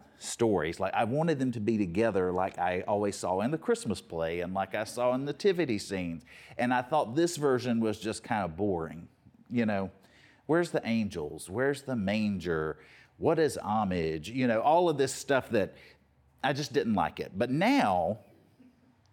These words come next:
I think it's really a kind of exciting story and kind of mystical. Um, I, I really kind of like it. I think most of us grew up, many of us grew up with this idea that this story, the story of the wise men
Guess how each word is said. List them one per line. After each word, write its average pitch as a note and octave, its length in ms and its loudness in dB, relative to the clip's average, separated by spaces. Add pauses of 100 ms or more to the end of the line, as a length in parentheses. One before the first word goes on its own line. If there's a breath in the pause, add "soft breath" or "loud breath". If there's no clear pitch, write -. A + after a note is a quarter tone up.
(300 soft breath)
I - 60 -8
think E3+ 220 -4
it's - 160 -4
really G2+ 560 -2
a G2 60 -12
kind G2+ 200 -4
of E2+ 80 -8
exciting G2+ 500 -4
story F#2 320 -4
and F#2+ 80 -8
kind A2 200 -4
of F#2 40 -2
mystical. F2 680 -8 (360 loud breath)
Um, E2 400 -4
I, - 40 -6
I G2+ 140 0
really A2 300 2
kind G2+ 200 -2
of E2+ 80 -4
like F#2+ 280 -2
it. - 200 -16 (340 loud breath)
I - 60 -14
think D3 180 2
most C#3+ 300 2
of A2 160 2
us G2 180 0
grew G2+ 360 0
up, G2+ 280 0
many B2+ 280 4
of G2+ 60 2
us G2+ 120 0
grew G#2 180 -2
up F2 80 -6
with F#2 160 -8
this F#2+ 220 -8
idea G2 360 -2
that E2+ 200 -8
this F3+ 200 2
story, F2+ 420 -2
the F2+ 100 -8
story A2 320 0
of A#2 40 -2
the B2 60 0
wise F#2+ 460 0
men F2+ 360 -4